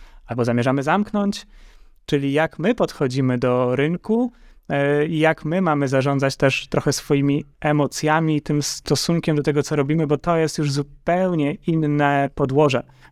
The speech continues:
bo ktoś może znakomicie oszacować, e, kierunek rynku, może znakomicie nawet powiedzieć znajomemu gdzieś przy rozmowie, że:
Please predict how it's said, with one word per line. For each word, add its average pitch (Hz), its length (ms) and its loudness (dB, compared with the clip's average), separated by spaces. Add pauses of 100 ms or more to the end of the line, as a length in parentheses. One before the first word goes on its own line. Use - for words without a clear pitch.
bo 131 80 4
ktoś - 320 2
może 143 200 0
znakomicie 151 680 -2
oszacować, 139 880 -2
e, 135 320 0
kierunek 147 440 0
rynku, 147 420 0 (420)
może 139 180 2
znakomicie 151 720 0
nawet - 240 -2
powiedzieć 147 500 -2
znajomemu 139 800 0
gdzieś 135 380 0
przy 151 160 0
rozmowie, 139 580 0
że: 131 280 0